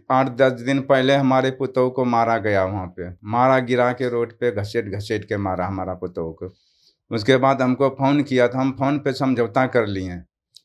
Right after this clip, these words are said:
फिर दोबारा पन्द्रह दिन के बाद हमारे बेटा को भी मारा, पुतों को भी मारा, रोड पे घसीट घसीट के मारा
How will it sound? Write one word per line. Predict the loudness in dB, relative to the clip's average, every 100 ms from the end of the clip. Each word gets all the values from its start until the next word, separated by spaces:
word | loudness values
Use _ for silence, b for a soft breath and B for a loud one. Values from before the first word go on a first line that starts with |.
| _ 0
फिर | 4 4
दोबारा | 4 4 4 4
पन्द्रह | 2 2 2 2
दिन | 0 0
के | 0
बाद | 2 2 2
हमारे | 0 2 0
बेटा | 2 2 4 2
को | 0 -2
भी | -2
मारा, | 0 0 0
पुतों | -2 -2 0 0
को | 0 0
भी | 0
मारा, | 0 0 0 -2 -6 _ _ -4
रोड | 0 0 0
पे | -2
घसीट | -2 0 0 2
घसीट | 0 0 0 0
के | 2
मारा | 4 4 4 0